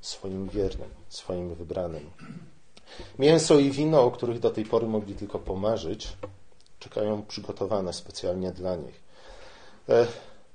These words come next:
przy czym wierni świętują nie tylko odzyskaną wolność,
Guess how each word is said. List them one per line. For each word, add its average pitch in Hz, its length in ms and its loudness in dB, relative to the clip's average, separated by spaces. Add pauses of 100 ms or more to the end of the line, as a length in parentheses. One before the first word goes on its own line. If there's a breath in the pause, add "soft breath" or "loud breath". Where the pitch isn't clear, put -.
(100)
przy 156 120 -6
czym 156 340 0 (400)
wierni 107 560 -2 (260)
świętują 117 500 -4
nie 110 140 -2
tylko 110 340 -2
odzyskaną 95 720 -4
wolność, 85 680 -4